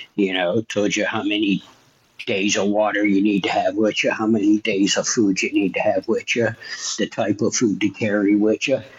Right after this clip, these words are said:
He goes, "Yeah, man." He goes, "Go on my website." He goes, "I can make you a complete list of a survival pack." He goes, "Where you're good three to four days out there."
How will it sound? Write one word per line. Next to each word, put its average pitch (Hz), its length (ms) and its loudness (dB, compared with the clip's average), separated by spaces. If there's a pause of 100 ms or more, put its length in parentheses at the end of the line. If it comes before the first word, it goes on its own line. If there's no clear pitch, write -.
(280)
He 117 140 2
goes, 110 240 0
"Yeah, 117 180 0
man." 107 180 0
He 87 100 4
goes, 101 280 0
"Go 107 140 -2
on 104 140 2
my 98 100 2
website." 107 480 0
He 101 140 4
goes, 98 240 -2
"I 107 120 0
can 104 160 0
make 104 240 0
you 107 80 2
a - 40 -4
complete 107 540 -2
list 117 320 0
of 101 80 -2
a - 80 -6
survival 107 640 -2
pack." - 160 -8 (160)
He 98 140 -2
goes, 101 280 -2
"Where 98 140 4
you're 98 160 4
good 90 280 0 (120)
three - 220 2
to 82 100 -2
four 98 260 -2
days 92 360 -2
out 113 200 0
there." - 200 -4